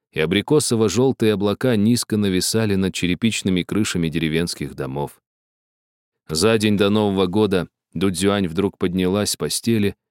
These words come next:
с которой не вставала уже несколько месяцев, молча оделась и вышла на улицу. Я не знал, что ее дни подходят к концу,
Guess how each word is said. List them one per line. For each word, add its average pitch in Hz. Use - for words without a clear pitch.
с -
которой 107
не 101
вставала 92
уже 90
несколько 87
месяцев, 87
молча 113
оделась 110
и 80
вышла 87
на 78
улицу. 80
Я 90
не 131
знал, 135
что -
ее 107
дни 104
подходят 92
к -
концу, 82